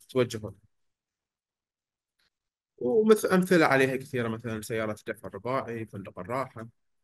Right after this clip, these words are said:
دائما ال-، الاسم لازم ما يكون وصفي. أنا هذه، هاي جدا مهم. ما يصير أصف المنتج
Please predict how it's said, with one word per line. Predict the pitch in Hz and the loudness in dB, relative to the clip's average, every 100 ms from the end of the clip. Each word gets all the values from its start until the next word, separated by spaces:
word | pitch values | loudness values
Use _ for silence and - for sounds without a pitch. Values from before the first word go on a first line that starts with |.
| _ _ _ _ _ _ _ | _ _ _ _ _ _ _
دائما | 143 156 160 147 - _ | -4 -2 -2 -6 -12 _
ال-، | 117 95 | -14 -12
الاسم | 110 - 120 123 147 135 | -14 -12 -12 -8 -8 -6
لازم | 123 123 | -6 -6
ما | 120 | -8
يكون | 120 117 113 | -8 -6 -6
وصفي. | 113 - 104 - | -6 -10 -18 -18
أنا | 107 107 - _ _ _ - | -12 -12 -12 _ _ _ -10
هذه، | 123 127 101 | -8 -6 -8
هاي | 123 123 - | -8 -8 -8
جدا | - 147 139 | -8 -4 -2
مهم. | 117 107 101 _ _ _ _ _ _ - | -2 -6 -12 _ _ _ _ _ _ -4
ما | 156 | -2
يصير | 180 170 151 | 0 -4 -4
أصف | 147 - | -6 -6
المنتج | 113 113 110 135 131 | -8 -8 -6 -8 -8